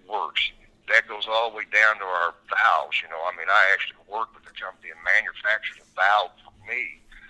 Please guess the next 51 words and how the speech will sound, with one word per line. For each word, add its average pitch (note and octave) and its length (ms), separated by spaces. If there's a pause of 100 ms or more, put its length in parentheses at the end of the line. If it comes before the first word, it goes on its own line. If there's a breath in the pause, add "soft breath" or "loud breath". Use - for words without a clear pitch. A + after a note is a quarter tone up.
(180 soft breath)
you F2+ 80
know, F2 160
that F2 80
holds G2 320
up F2 160
the D#2+ 80 (240)
acid. - 240
I D2 160
mean, D#2 160
when E2+ 80
I F#2 160
first F2 240
started E2+ 400 (240)
out, A2 80 (440 loud breath)
I G#2 160
just, - 240
I A#2+ 160
had D#2 240
heck, - 480 (160)
you G#2 80
know, F2+ 160
get G2+ 160
with F2+ 160
service B2 400
calls G#2 480 (320 loud breath)
and F#2 160
had G2+ 160
a F#2+ 160
valve G#2 480
that A2 160
was F#2 160
dri-, G2+ 240 (160)
dripping G#2 320
and G2 240
stuff G#2 320
and G2+ 80
everything. G2 560
And F2 80
of - 80
course, F#2+ 240
my F#2+ 80
design, G#2 480
I'm F#2 160
double G2 320
valve, G2 480
so, - 240 (400 loud breath)
you G2 80
know, F2+ 240
it, F2 160
it F2 80
was F2 160